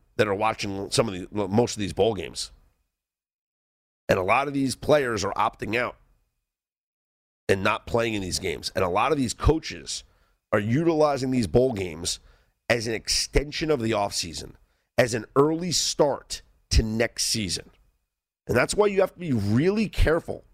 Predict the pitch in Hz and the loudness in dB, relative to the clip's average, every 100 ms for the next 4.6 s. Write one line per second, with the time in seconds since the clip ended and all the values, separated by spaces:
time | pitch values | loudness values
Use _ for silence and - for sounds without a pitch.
0 | _ _ _ _ 120 123 113 85 123 175 | _ _ _ _ 2 4 0 2 2 4
1 | 170 165 160 120 123 147 120 - - - | 2 2 0 0 4 4 2 -8 -10 -8
2 | - - _ _ _ _ _ _ 110 117 | -10 -12 _ _ _ _ _ _ 0 2
3 | 208 220 - 175 185 - 165 - 151 151 | 4 4 2 -2 -2 -2 -4 0 2 2
4 | 156 120 127 117 90 | 2 2 2 2 -4